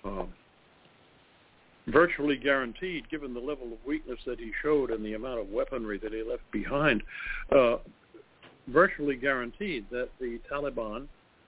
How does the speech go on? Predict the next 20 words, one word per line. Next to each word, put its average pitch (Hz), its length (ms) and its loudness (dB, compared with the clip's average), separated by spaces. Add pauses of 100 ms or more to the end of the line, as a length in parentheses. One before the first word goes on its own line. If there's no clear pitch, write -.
(180)
and, 135 480 2
uh, 113 260 -4 (580)
um, 78 300 -8 (1040)
uh, 110 200 -4 (140)
isis 139 360 6 (180)
Khorasan 135 640 -2 (640)
and 131 260 4
Al-Qaeda 139 720 0 (640)
and 139 320 2
other 147 380 2
lesser 120 460 -4
terrorist 127 440 0
organizations 131 800 -2 (600)
would 131 180 8
all 151 240 8
come 127 240 0
together, 120 460 6 (440)
uh, 120 120 0
in 143 300 4
Afghanistan 117 920 4